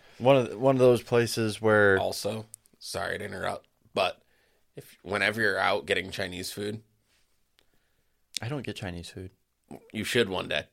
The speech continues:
Speaker 2: because for the simple fact of you ask the waitress if she,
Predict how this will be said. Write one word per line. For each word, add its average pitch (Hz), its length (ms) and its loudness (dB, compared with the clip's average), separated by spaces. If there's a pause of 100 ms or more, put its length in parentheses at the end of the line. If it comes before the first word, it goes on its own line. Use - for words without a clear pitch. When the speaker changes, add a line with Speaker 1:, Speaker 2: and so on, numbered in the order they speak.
Speaker 2:
because 101 500 0 (1200)
for - 140 -2
the 107 80 0
simple 147 340 2
fact 107 460 -2
of 87 320 -12 (460)
you - 200 -12
ask 113 380 -6
the 98 100 -8
waitress 101 600 -8 (100)
if 104 140 -14
she, 92 260 -12